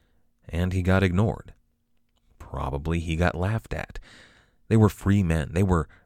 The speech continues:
brethren of the coast. They wouldn't even take those kinds of orders from de Graaf, and they respected him. So Major Jean Le Goff did what you do when some insubordinate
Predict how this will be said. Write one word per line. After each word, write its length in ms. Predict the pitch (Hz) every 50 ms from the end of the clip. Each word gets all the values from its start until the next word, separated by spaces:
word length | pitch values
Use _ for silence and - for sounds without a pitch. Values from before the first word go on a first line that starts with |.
| _ -
brethren 460 | 87 98 98 101 90 71 73 73 76
of 100 | 76 -
the 80 | -
coast. 480 | - - - - 85 - - - - -
They 80 | - 92
wouldn't 300 | 107 127 123 107 90 -
even 320 | - 101 104 90 80 78
take 380 | 78 - - 95 82 80 73 71
those 280 | 76 82 113 131 110 -
kinds 380 | - - 76 69 71 71 -
of 100 | 78 73
orders 300 | 73 73 71 76 78 -
from 180 | - - 76 73
de 100 | 71 69
Graaf, 520 | 69 - 76 82 95 98 67 64 - - -
and 200 | 78 78 71 71
they 160 | 73 90 104
respected 720 | 87 80 73 - - - - - 156 143 - - - - -
him. 320 | - - 78 60 55 - - _ _ _ _ _ _ _ _ _ _ _ _ _ _ _ _ _ _ _ _ _ _ -
So 480 | - - - - 170 160 98 92 113
Major 320 | 117 101 98 98 107 104 95
Jean 280 | 85 95 95 110 143
Le 80 | 156 135
Goff 380 | 92 85 73 73 82 - -
did 200 | - 82 92 98
what 200 | 90 85 87 -
you 140 | 101 95 92
do 240 | 82 - 101 113 90
when 320 | 78 78 101 101 80 87
some 260 | 87 - 85 85 80 - -
insubordinate 840 | - 82 87 87 - - 85 73 76 78 80 78 82 80 71 -